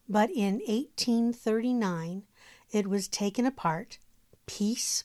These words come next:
by piece and moved to its current location in Manchester. Next to the Meeting House is an old cemetery that holds the remains of Manchester's founding fathers.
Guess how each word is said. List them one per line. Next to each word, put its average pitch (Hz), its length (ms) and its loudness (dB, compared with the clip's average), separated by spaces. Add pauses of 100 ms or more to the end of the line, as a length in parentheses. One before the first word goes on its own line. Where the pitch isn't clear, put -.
by 247 300 6
piece - 600 -8 (400)
and 190 280 4
moved 202 440 4 (160)
to 190 220 2
its 175 260 -2
current 302 420 2
location 175 720 -6 (320)
in 233 360 6
Manchester. 170 880 0 (1400)
Next 247 680 2
to 214 120 -2
the 196 80 2
Meeting 175 360 0
House 156 380 -6 (240)
is 302 180 6
an 285 140 8
old 233 260 6
cemetery 170 800 -2 (300)
that 214 220 0
holds 240 460 2
the 285 100 -2
remains 202 520 0
of 196 120 -4
Manchester's 185 800 -4
founding 170 540 -4
fathers. - 680 0